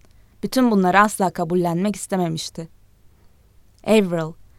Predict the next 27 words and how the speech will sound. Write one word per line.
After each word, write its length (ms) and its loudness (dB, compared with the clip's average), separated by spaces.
Avril 500 4
ve 80 2
çektiği, 580 -4
başa 200 2
çıkmak 400 2
zorunda 380 0
kaldığı 400 -2
acıları. 480 -6
Avril'in 640 4
acı 180 -2
çektiğini 460 -2
kabullenmek 600 0
istememişti. 720 -6
Yaşamın 400 2
kırdığı 420 0
ve 60 2
yaraladığı, 640 -2
belki 300 0
de 40 2
hala 420 2
ruhsal 320 -2
anlamda 460 0
sakat 420 -2
bir 100 -2
yaratık 420 -4
olan 200 -2
Avril. 420 -4